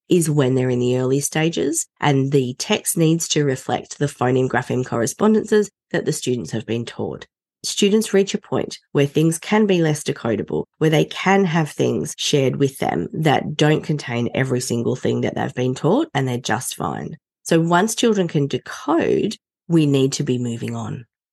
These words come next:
There is some research suggesting that being supported to read books that are a little bit too hard for you, that stretch you, is what leads to the strongest reading outcomes.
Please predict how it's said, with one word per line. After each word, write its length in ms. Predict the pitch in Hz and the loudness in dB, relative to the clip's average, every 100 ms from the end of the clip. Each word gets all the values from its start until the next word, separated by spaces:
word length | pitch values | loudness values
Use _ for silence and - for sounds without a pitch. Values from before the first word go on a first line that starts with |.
| _ - | _ -2
There 180 | 214 - | 0 2
is 180 | 254 254 | 0 2
some 240 | - 190 | 2 2
research 380 | 151 143 139 110 | 2 2 0 -2
suggesting 560 | - 147 117 113 135 135 | -4 -4 -4 -4 -2 -2
that 160 | - | 0
being 180 | 143 147 | 2 2
supported 540 | 143 160 - 135 127 135 | 0 -4 -2 0 0 -2
to 120 | 127 | -6
read 280 | 127 123 - | -4 -6 0
books 320 | 131 - - - | 0 0 -6 -2
that 120 | 135 | 0
are 80 | 127 | 2
a 60 | |
little 200 | 135 180 | 2 2
bit 180 | 220 170 | 2 0
too 220 | - 143 | 0 -2
hard 480 | 131 - 117 139 170 | -2 -6 -4 -2 -2
for 160 | - 202 | -2 0
you, 420 | 202 262 381 392 _ _ | 2 4 4 2 _ _
that 180 | - - | -4 -2
stretch 480 | - - 196 - - | -2 0 -2 -2 0
you, 300 | 123 320 - | 2 2 2
is 220 | 165 151 | 0 2
what 280 | 147 139 - | 0 0 0
leads 520 | 147 196 269 151 147 | 0 0 0 -2 -4
to 140 | - 160 | -2 -2
the 100 | 147 | -2
strongest 460 | - 131 131 - | -2 -2 -2 -2
reading 280 | 123 117 123 | -2 -2 0
outcomes. 720 | 135 - - 73 - - | 0 0 -4 -6 -6 -8